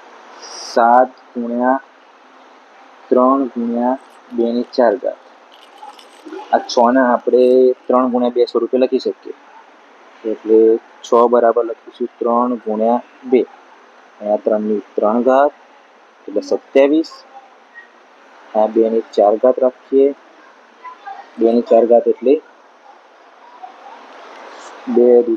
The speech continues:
ચાર દુ આઠ, સોળ. બેની ચાર ઘાત સોળ થશે અને અહીંયા સાત થશે. તો મિત્રો અહીંયા સાત, ત્રણ, એકવીસ. એકવીસ ગુણ્યા સોળ કેટલા થશે?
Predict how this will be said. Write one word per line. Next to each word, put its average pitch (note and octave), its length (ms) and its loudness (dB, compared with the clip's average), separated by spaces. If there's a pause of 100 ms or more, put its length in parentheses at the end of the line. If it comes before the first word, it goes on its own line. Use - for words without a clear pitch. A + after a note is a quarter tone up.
(100)
ચાર A#2 220 4
દુ A2+ 280 -6
આઠ, A#2 180 -8 (280)
સોળ. A2+ 200 2 (1120)
બેની A2 260 -2
ચાર G#2+ 200 -4
ઘાત G#2+ 140 -2
સોળ C#3 240 0
થશે D3 360 -4
અને G#2 320 -16
અહીંયા A3 280 -12 (420)
સાત - 100 -8
થશે. - 1120 -20
તો A#2+ 80 -4
મિત્રો B2+ 240 2
અહીંયા C3+ 240 -2 (1040)
સાત, C3 440 4 (1040)
ત્રણ, D3 440 0 (680)
એકવીસ. A#2+ 520 -6 (600)
એકવીસ D3 400 0
ગુણ્યા C#3 220 0
સોળ C#3 260 2
કેટલા C#3+ 260 0
થશે? B2+ 400 -2